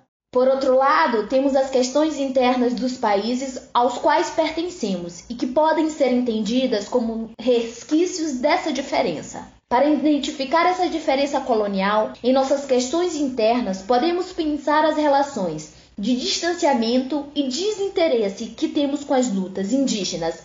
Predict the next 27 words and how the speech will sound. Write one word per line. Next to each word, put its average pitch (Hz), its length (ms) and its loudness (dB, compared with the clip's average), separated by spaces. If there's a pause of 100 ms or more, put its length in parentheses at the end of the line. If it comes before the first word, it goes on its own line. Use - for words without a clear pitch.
afro-brasileiras 247 1120 2
e 233 80 -6
da 170 260 2
L 320 240 4
G 285 200 4
B 277 80 2 (160)
T 254 260 2
T 226 220 0
Q 262 120 -2
I 233 200 0
mais. - 520 -6 (400)
Além 311 300 2
das 359 160 2
questões 240 500 0
do 226 140 0
campo, 269 480 2
como 226 240 0
alimentação, 233 920 0
desmatamento, 214 920 -2
veneno 226 480 2
na 269 140 -2
comida 233 460 -2
e 254 60 -4
concentração 302 800 -2
de 247 80 0
terras 208 420 0
ociosas 285 840 0